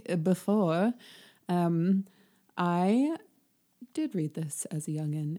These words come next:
and here's what I thought. So I, uh, had hoped to go, get a little longer into the episode before mentioning this, but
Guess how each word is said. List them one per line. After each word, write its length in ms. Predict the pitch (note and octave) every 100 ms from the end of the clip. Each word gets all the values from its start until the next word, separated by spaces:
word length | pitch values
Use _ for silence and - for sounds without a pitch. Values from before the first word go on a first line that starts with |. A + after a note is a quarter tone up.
| -
and 200 | F3 F3
here's 440 | C#4+ B3+ F#3+ G3+
what 300 | D#3 D#3 -
I 180 | G3 G3+
thought. 300 | G3+ F3 B2 F3+ _ _ _ _ _
So 540 | - - G3 F#3+ G3 F#3 _ _ _ _ -
I, 520 | F#3+ F#3+ F#3+ F#3+ F#3 -
uh, 80 | G3 _ _ -
had 200 | F#3+ A#3
hoped 420 | G#3+ E4+ - -
to 80 | D#4+
go, 300 | A3 A#3+ G3+
get 260 | - A3 G3+
a 60 |
little 260 | F3 C4 G#3+
longer 260 | E3+ D#3+
into 200 | E3 D#3+
the 80 | -
episode 320 | - - D#3+ D#3
before 220 | D3+ D#3
mentioning 320 | D#3 - E3
this, 300 | E3 E3+ - -
but 260 | E3 D3+